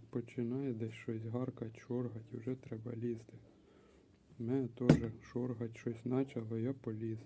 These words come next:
Дивлюся, люфт. Планетарку пошатав,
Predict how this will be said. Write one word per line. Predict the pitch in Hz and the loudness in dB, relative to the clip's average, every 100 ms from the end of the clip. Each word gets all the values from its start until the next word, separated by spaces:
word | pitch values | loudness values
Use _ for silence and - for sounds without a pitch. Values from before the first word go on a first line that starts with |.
| - | -8
Дивлюся, | 117 113 135 170 165 113 | -6 -2 2 2 0 -2
люфт. | 113 120 120 - - - - - - - - | 2 0 -2 -18 -20 -20 -20 -20 -20 -18 -8
Планетарку | 117 117 113 113 127 127 - 120 | -2 2 2 2 2 0 -2 -6
пошатав, | - 123 120 117 135 139 135 | -4 -6 -6 -2 2 4 4